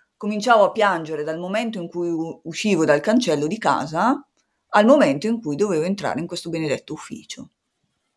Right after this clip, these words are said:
Stavo un po' meglio quando dall'ufficio invece tornavo a casa.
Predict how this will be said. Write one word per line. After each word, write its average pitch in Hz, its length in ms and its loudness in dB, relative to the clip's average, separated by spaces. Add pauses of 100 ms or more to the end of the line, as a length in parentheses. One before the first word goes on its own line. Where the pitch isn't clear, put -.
(680)
Stavo 226 300 2
un 214 80 0
po' 339 140 -4
meglio 190 360 2
quando 170 220 -4
dall'ufficio 175 540 -8
invece 156 340 -10
tornavo 151 380 -14
a 151 60 -20
casa. - 400 -20